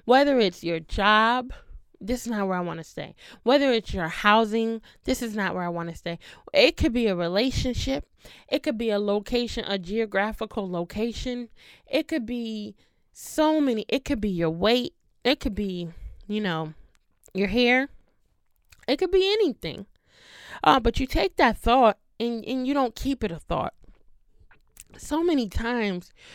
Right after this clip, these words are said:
we have the same thought and the same conversation for years, and we don't move on it. Uh, I, I know that many of my personal friends always say, "Oh, Camille, you,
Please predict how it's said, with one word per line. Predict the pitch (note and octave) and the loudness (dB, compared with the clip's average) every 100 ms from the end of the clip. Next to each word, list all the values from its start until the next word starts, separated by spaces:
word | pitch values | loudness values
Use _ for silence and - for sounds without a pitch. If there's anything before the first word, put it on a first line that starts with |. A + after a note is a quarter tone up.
| - - | -20 -6
we | D4 | -2
have | B3+ - | -2 -4
the | G3+ | -10
same | - A3+ A#3 A3 | -6 -2 -2 -4
thought | - G#3 A3 | -4 -2 -2
and | G3+ | -2
the | G3 F3 | -6 -8
same | - G#3+ G#3+ | -6 -4 -4
conversation | - G#3 G#3 F3+ E3+ - G#3+ - E3+ - | -6 -6 -6 -6 -8 -8 -6 -6 -8 -6
for | F3 | -6
years, | E3+ G#3+ G#3+ E3+ D#3 D#3+ - - A3+ - | -4 -2 0 -2 -6 -14 -20 -20 -18 -4
and | A3+ A#3 | -2 0
we | C4 | 0
don't | C4 B3 | 0 0
move | C#4 D#4 G#3+ | 2 0 0
on | E3+ D3 | -6 -8
it. | D#3 - _ _ - - | -12 -16 _ _ -20 -6
Uh, | - G#3 | -4 -2
I, | - B3 - B3 | 0 -2 0 0
I | |
know | C4 C4 B3 | 2 2 2
that | A3+ G3+ - _ _ _ _ _ | 2 0 -4 _ _ _ _ _
many | G3+ A3+ B3+ B3+ | -4 0 2 0
of | G#3+ | 0
my | G3+ | -2
personal | - A#3 A3 G#3+ F#3 | -2 -4 -6 -6 -6
friends | - G#3 G3 | -4 -4 -2
always | F#3 F#3 F#3 | -2 -2 -6
say, | - F3 E3+ E3 - - - | -6 -6 -4 -8 -18 -20 -6
"Oh, | D#4 | -4
Camille, | D#4 D4 C#4+ C#4+ C#4 - | -2 -2 -2 -4 -6 -6
you, | D4 | -2